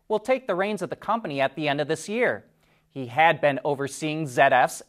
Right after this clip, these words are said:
Asia Pacific region, its car chassis technology division, and its aftermarket and production units.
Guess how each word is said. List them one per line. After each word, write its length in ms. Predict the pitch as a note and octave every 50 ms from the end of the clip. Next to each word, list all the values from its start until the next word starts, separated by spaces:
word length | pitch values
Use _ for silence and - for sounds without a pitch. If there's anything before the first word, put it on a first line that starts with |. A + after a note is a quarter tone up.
| _ -
Asia 320 | D#3 D#3 E3 D3 - D3+
Pacific 520 | D#3 - C#3 - - D#3+ D#3 - D#3 - -
region, 460 | C3+ C#3 C3+ B2+ D#3 D#3+ D#3 F#3 F#3+ - _ _ _ _ _
its 160 | - E3+ D#3 -
car 300 | - - A3+ G#3+ F#3+ E3
chassis 420 | - - G3+ F#3 F#3+ F#3 - E3+
technology 720 | - - D3+ C3+ - D#3+ D#3 D#3+ G#3 B3+ B3+ F3 C3+ C3
division, 500 | A#2 C3+ A#2 C3 B2+ C3 B2+ E3+ F3 E3+ - _ _ _ _ _
and 240 | - B3+ C4+ B3 E3
its 140 | E3+ - - - -
aftermarket 800 | A3+ B3+ C#4+ C#4+ - E3 C3 A#2+ A#2 C3+ - - G#3 G#3+ - -
and 180 | - G3+ G#3 -
production 640 | - B3 G#3+ D#3 - G#3 B3+ B3+ - - A#3+ G3
units. 520 | D#3 C#3 C3+ B2+ A2+ G2+ - - - -